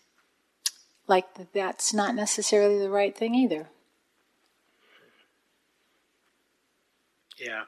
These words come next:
Speaker 2: I, well, I mean, I, I, I don't encourage or am advocating sitting, sitting and, and watching.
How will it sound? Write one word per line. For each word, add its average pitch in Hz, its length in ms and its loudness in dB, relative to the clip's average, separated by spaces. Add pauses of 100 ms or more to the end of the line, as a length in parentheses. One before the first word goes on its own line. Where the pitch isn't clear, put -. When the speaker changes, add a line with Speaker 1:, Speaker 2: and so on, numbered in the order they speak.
Speaker 2:
I, 151 100 8
well, 143 240 6
I 120 80 8
mean, 120 160 6
I, 110 220 10
I, 101 60 4 (100)
I 107 160 2
don't 101 400 2 (360)
encourage 101 560 2
or 92 100 4
am 92 120 -4
advocating 95 640 0
sitting, 92 460 0 (240)
sitting 104 340 0
and, 92 100 0 (100)
and 104 160 -2
watching. 98 460 6